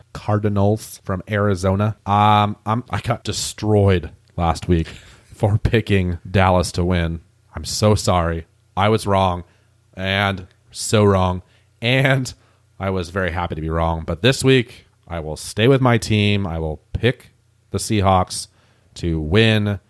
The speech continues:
It will be closer than we want it to be, and it will be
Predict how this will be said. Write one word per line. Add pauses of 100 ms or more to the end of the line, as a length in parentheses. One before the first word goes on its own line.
(500)
It
will
be (160)
closer
than
we
want
it
to
be,
and
it
will
be